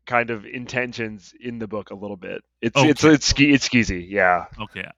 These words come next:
Speaker 2: 'Cause it's kind of, it's, I think, probably more vague here, but kinda hinted at.
Speaker 1: Right, yeah, it's a little, it's a little untoward, it's a little weird, yeah,
Speaker 2: Yes,
Speaker 1: for sure.
Speaker 2: like,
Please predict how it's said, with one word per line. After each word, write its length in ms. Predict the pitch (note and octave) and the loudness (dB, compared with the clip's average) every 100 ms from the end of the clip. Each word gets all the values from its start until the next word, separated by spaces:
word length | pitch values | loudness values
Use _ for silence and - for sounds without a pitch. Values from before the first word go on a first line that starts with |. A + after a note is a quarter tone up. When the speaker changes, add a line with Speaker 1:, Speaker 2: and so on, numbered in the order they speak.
| _ _ _ | _ _ _
Speaker 2:
'Cause 160 | F3+ E3 | -2 -2
it's 100 | - | -2
kind 220 | G#3+ F#3+ | 0 0
of, 180 | D3 C#3+ | -4 -8
it's, 160 | F3 - - | -8 -8 -2
I 120 | D#3+ | -2
think, 160 | F#3 - | -2 -4
probably 180 | E3 | -2
more 240 | D3 D3+ D3 | 2 2 2
vague 240 | C#3+ C#3+ | -2 -4
here, 220 | - D3+ | -4 -4
but 160 | C#3 C#3 _ | -4 -6 _
kinda 220 | - D3 | -4 -4
hinted 260 | A#2+ C3+ C#3 | -4 -6 -4
at. 200 | C#3 - _ _ _ _ _ | -6 -8 _ _ _ _ _
Speaker 1:
Right, 300 | A#2+ G2+ G2 | -4 -4 -2
yeah, 200 | D3 G#2 | -2 -2
it's 140 | G#2+ | -4
a 60 | C3 | -6
little, 220 | C#3 E3 | -4 -4
it's 180 | D3 - | -6 -8
a 60 | E3 | -2
little 260 | F#3+ G3 - E3 | -2 -2 -2 -4
untoward, 500 | D3+ - A2 F#2 G2+ | -2 -6 -8 -10 -10
it's 80 | |
a 40 | B2+ | -10
little 100 | A#2+ | -8
weird, 380 | A#2 F#2 F2 F#2 - | -8 -8 -12 -16 -8
yeah, 260 | G#2+ F#2+ | -6 -2
Speaker 2:
Yes, 160 | A2+ F#2 | -2 -2
Speaker 1:
for 60 | |
sure. 220 | - G2+ G#2 | -4 -4 -4
Speaker 2:
like, 180 | G2 | -8